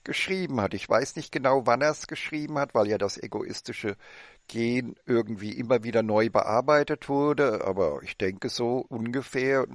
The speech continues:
um die neunzehnhundertachtzig rum sollte das, äh, dieser Teil da reingeschrieben worden sein.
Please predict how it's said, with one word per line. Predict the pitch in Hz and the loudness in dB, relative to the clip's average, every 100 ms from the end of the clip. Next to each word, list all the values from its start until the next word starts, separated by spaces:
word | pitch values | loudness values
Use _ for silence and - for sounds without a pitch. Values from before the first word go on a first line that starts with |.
| - | -14
um | - - 156 175 170 135 | -4 0 0 -2 -4 -4
die | 139 139 | -4 2
neunzehnhundertachtzig | 127 131 127 147 135 127 127 123 - - 139 - | 4 2 0 -2 0 0 2 0 0 -6 -8 -6
rum | 117 117 123 | -4 -2 0
sollte | 107 104 104 | 2 2 0
das, | 104 110 - - - | 0 0 0 -10 -8
äh, | 113 110 - - - - | -4 -4 -6 -16 -16 -10
dieser | 120 117 - | -4 -2 -2
Teil | - 110 113 120 123 120 | 4 6 8 6 2 2
da | 107 | 2
reingeschrieben | 101 101 107 104 101 - 101 98 98 | 4 2 2 -4 -8 -8 -6 -6 -4
worden | 87 90 85 82 | 2 2 2 -2
sein. | 85 82 78 71 67 | -4 -2 0 -4 -8